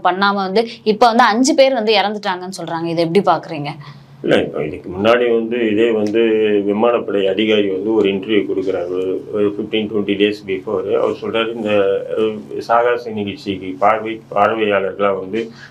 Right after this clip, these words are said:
Speaker 2: நிச்சயம் பதினஞ்சு, இருபது லட்சம் பேர் கூடுவாங்கன்றது எங்களுடைய எதிர்பார்ப்பு இருக்கு.
Speaker 1: ம்.
Speaker 2: இ-, இது வந்து இது, இது இந்திய விமானப்படையினுடைய மிகப்பெரிய ஒரு சாகசம், இதுல வந்து இவ்வளவு மக்கள் கூடுவாங்கன்றதை நாங்க எதிர்பார்க்கிறோம் அப்படின்னு சொல்லி அவரே சொல்லியிருக்காரு.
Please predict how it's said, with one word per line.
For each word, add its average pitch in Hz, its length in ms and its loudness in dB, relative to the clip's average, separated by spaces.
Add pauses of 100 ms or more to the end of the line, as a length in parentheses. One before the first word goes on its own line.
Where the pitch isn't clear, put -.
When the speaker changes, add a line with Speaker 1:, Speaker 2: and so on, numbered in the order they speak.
(120)
Speaker 2:
நிச்சயம் 120 400 -2
பதினஞ்சு, 107 340 2
இருபது 101 300 0
லட்சம் 95 260 -8
பேர் 120 220 2 (120)
கூடுவாங்கன்றது 104 800 -2
எங்களுடைய 95 460 -4
எதிர்பார்ப்பு 104 500 -2
இருக்கு. 87 400 -8
Speaker 1:
ம். 175 200 -2 (340)
Speaker 2:
இ-, 110 340 0
இது 110 280 2
வந்து 120 260 -2 (420)
இது, 113 240 0
இது 113 360 0
இந்திய 120 320 0
விமானப்படையினுடைய 104 1200 0
மிகப்பெரிய 113 520 0
ஒரு 101 160 0
சாகசம், 101 500 0
இதுல 120 260 -2
வந்து 113 220 -4
இவ்வளவு 123 280 0
மக்கள் 123 320 -4
கூடுவாங்கன்றதை 120 640 -2
நாங்க 98 200 0
எதிர்பார்க்கிறோம் 98 640 -4
அப்படின்னு 95 320 -6
சொல்லி 110 300 -6
அவரே 117 260 2
சொல்லியிருக்காரு. 98 640 -8